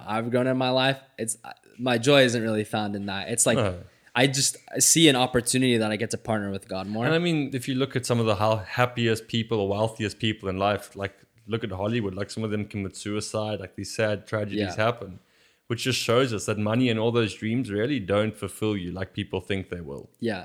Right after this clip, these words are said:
Speaker 2: 'Cause you can always have more money. You can always have a better house.
Speaker 1: Yeah.
Speaker 2: You can always have a better
Speaker 1: And I think you understand
Speaker 2: Instagram.
Speaker 1: that more than anybody. Like, if you need a million dollars, you'll just get a million dollars,
Speaker 2: Sure.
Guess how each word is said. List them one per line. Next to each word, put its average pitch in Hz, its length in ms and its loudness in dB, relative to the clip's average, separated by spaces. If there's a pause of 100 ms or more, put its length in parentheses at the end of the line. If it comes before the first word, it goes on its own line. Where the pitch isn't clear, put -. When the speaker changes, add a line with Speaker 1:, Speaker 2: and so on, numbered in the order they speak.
Speaker 2:
'Cause 151 100 -2
you 156 60 -2
can 170 100 -2
always 170 200 2
have 120 120 2
more 104 160 2
money. 101 260 -2
You - 60 -18
can 104 120 -10
always 107 140 0
have 104 100 0
a 98 40 0
better 95 220 -2
house. 147 300 2
Speaker 1:
Yeah. 185 80 -8
Speaker 2:
You 104 80 -2
can - 80 -4
always 104 100 0
have 98 80 -2
a - 20 -6
better 95 200 0
Speaker 1:
And 180 40 8
I 190 60 4
think 202 140 4
you 185 80 8
understand 156 260 6
Speaker 2:
Instagram. 151 60 6
Speaker 1:
that 135 60 4
more 131 100 6
than 117 100 2
anybody. 110 400 2
Like, 104 240 -2
if 127 140 -2
you 156 80 8
need 165 160 6
a 147 120 6
million 135 200 6
dollars, 107 500 4
you'll 123 140 4
just 123 180 -2
get 123 120 2
a 120 40 0
million 110 300 0
dollars, 95 480 -2
Speaker 2:
Sure. 104 120 0